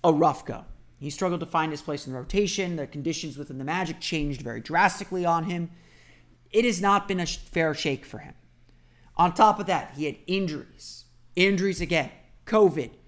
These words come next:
More injuries. He's been kinda kicked and knocked down a few pegs. And now entering a make-or-break season where he will become a restricted free agent at the end of the year,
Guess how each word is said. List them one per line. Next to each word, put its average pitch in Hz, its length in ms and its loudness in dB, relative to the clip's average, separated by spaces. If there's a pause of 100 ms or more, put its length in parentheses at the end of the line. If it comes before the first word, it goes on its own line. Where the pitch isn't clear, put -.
(320)
More 214 260 6
injuries. - 600 -6 (1200)
He's 226 320 0
been 226 320 2
kinda 202 320 0
kicked - 300 -8
and 165 140 -4
knocked 151 300 -2
down 135 400 -4
a - 80 -8
few 127 160 -10
pegs. - 540 -14 (560)
And 170 100 2
now 196 160 6
entering 208 380 0
a 170 180 0
make-or-break 190 560 0
season 175 360 -4
where 165 100 0
he 156 140 -4
will 160 100 -2
become 151 280 -8
a 147 160 -8
restricted 156 380 -6
free 160 180 -4
agent 139 200 -6
at 131 100 -10
the 127 80 -10
end 127 120 -10
of - 40 -14
the 139 60 -12
year, 214 420 2